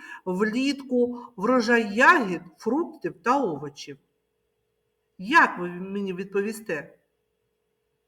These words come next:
Влітку збирають врожай ягід, фруктів та овочів. Дуже добре. А як ви гадаєте,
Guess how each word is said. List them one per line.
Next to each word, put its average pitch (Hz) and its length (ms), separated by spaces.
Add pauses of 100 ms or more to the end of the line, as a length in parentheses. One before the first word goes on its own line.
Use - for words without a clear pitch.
(680)
Влітку 180 580
збирають 156 720
врожай 147 540
ягід, 165 540 (180)
фруктів 170 680 (120)
та 214 140
овочів. 170 920 (520)
Дуже 160 400
добре. 196 600 (1500)
А 190 160
як 220 280
ви 208 80
гадаєте, 202 720